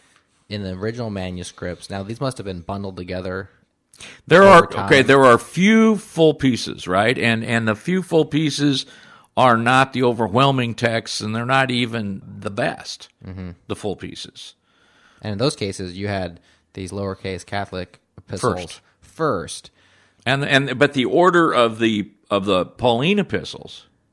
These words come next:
Speaker 1: Uh-huh. Inside of those.
Speaker 2: the order of the Pauline epistles after those, okay, which are the, called the church epistles, you know, Romans through,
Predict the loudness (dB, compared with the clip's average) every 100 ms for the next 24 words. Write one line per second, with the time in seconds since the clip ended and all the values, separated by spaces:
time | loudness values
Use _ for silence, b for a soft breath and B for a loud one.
0 | _ -12 -12 -14 _ _ _ -16 -12 -10
1 | -8 -10 -12 -16 -20 _ _ -4 0 4
2 | 4 4 2 2 2 2 0 0 0 -2
3 | -8 -2 0 0 0 -4 -8 -10 -18 -20
4 | _ _ -10 -6 -4 -4 -4 -6 -8 -14
5 | -8 -6 -6 -4 -4 -4 -8 -12 -12 -14
6 | -12 -12 -2 0 2 -2 -8 -10 -10 -6
7 | -6